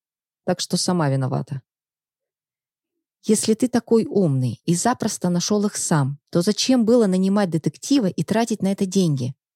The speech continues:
Я говорила, лишь бы что-то говорить. Тянула время, надеясь улучшить благоприятный момент и повернуть фортуну к себе лицом.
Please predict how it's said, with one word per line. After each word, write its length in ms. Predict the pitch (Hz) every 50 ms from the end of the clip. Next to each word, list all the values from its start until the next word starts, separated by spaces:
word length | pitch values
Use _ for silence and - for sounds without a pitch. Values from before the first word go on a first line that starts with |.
| _ _ _ _ _ _ _ _ _ _ _ _ _ _
Я 200 | - 208 226 254
говорила, 440 | 233 240 226 226 226 254 277 262 214
лишь 220 | 185 190 233 220
бы 100 | 202 190
что-то 300 | - - - 202 - 202
говорить. 560 | 180 185 185 180 185 170 147 131 127 - - _ _ _ _ _ _ _ _ _ _ _ _ _ _ _ -
Тянула 400 | - - 226 240 262 254 247 233
время, 520 | 220 233 247 240 208 170 156 143 143 143 _ -
надеясь 500 | 170 170 165 160 175 175 170 165 - -
улучшить 400 | 185 185 208 214 - - 185 170
благоприятный 680 | 165 165 165 165 156 - 170 175 175 175 175 - 165 160
момент 420 | 156 160 160 180 214 220 214 -
и 120 | - - 214
повернуть 480 | - 196 190 196 185 190 214 247 233
фортуну 400 | - - 185 - - 208 208 196
к 80 | 185 -
себе 240 | - - 170 165 165
лицом. 540 | 160 165 160 - - - 135 123 123 139